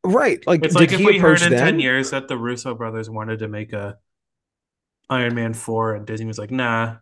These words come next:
Speaker 2: you know, it's like, well, wait, why? <laughs> What,
Speaker 1: Why?
Speaker 2: like, what was the
Speaker 1: Right.
Speaker 2: reason?
Speaker 1: Right? Like,
Speaker 2: Do they have the script?
Speaker 1: um, I don't know. I don't, I, I
Speaker 2: Hmm.
Speaker 1: don't know if they have the script, if the documentarians have the script or not. But I would imagine they probably
Speaker 2: Suspense
Speaker 1: do.
Speaker 2: is killing me.
Speaker 1: They probably do. I, I feel like you, you have to do that to make the movie.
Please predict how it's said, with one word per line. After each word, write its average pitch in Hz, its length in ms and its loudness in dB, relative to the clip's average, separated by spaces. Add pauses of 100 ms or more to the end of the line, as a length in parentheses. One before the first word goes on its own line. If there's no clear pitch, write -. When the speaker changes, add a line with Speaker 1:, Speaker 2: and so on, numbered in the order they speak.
(140)
Speaker 2:
you 120 120 -4
know, 113 300 -4
it's 113 140 -10
like, 117 160 -4
well, 123 360 -4
wait, 131 280 -4
why? 135 400 -2
<laughs> - 20 -8
What, 131 260 2
Speaker 1:
Why? 123 260 2
Speaker 2:
like, 147 240 -6
what 139 240 -4
was 147 180 2
the 196 60 2
Speaker 1:
Right. 165 100 0
Speaker 2:
reason? 139 460 -6 (320)
Speaker 1:
Right? 208 340 2
Like, 160 140 4
Speaker 2:
Do 160 80 2
they 180 120 4
have 151 300 -2
the 160 80 -4
script? - 480 -12 (600)
Speaker 1:
um, 139 400 2
I 143 120 2
don't 135 180 2
know. 147 240 0 (220)
I 123 80 -4
don't, 127 220 -2
I, 139 160 0
I 147 40 -4
Speaker 2:
Hmm. 127 200 0
Speaker 1:
don't 135 100 0
know 135 60 0
if 113 60 -4
they 117 100 0
have 110 100 0
the 113 60 -6
script, 120 220 -6
if 120 100 -4
the 123 60 -8
documentarians 120 600 -2
have 113 100 -2
the - 60 -10
script - 220 -10
or 110 40 -8
not. 107 260 -8
But - 120 -4
I - 80 -18
would 277 100 2
imagine 135 280 0
they 117 60 -2
probably 113 240 0
Speaker 2:
Suspense 120 60 -6
Speaker 1:
do. 101 60 -4
Speaker 2:
is - 60 -6
killing 113 320 -6
me. - 220 -18 (480)
Speaker 1:
They - 80 -2
probably 113 240 -2
do. 87 240 -8 (380)
I, 165 460 2
I 175 100 0
feel 190 160 2
like 156 160 2
you, 151 360 2
you 147 140 0
have 143 180 2
to 123 60 -8
do 127 100 0
that 113 140 2
to 117 60 -2
make 117 140 -2
the 113 60 -4
movie. 101 340 -4